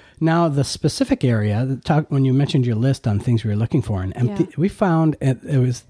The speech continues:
Speaker 1: it's so funny. It's, you set a goal on this is what you're looking for. Um, you know, it's gonna come to you if you work hard enough. But we wanted an empty lot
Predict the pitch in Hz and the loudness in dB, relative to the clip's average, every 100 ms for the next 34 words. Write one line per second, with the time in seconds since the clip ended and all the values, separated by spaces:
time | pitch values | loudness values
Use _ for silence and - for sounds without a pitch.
0 | - 143 - 160 - 127 104 98 - - | -6 -4 0 0 2 0 0 -2 -6 -10
1 | - _ _ _ _ - - 165 160 131 | -14 _ _ _ _ -6 -2 0 2 2
2 | 120 120 120 - - - 113 120 135 123 | 4 4 2 -2 -10 -2 2 2 2 0
3 | 120 101 104 - 110 - 104 101 101 - | 0 0 -2 0 0 0 -2 -2 -4 -8
4 | - - _ - 101 95 92 95 - - | -18 -20 _ -2 0 0 0 -2 -6 -4
5 | 107 95 92 - - 127 - - 110 - | -2 0 -2 -8 -6 -4 -2 2 2 2
6 | 104 98 92 90 104 95 101 - 98 87 | 0 0 -2 -2 0 0 -2 -2 -4 -2
7 | 90 90 - - - - 127 - - 135 | -4 -6 -10 -20 -14 0 2 2 -4 -2
8 | 156 165 156 147 131 120 127 151 - 175 | 0 2 2 2 2 0 0 -2 0 0
9 | 123 113 110 - | 0 0 0 -4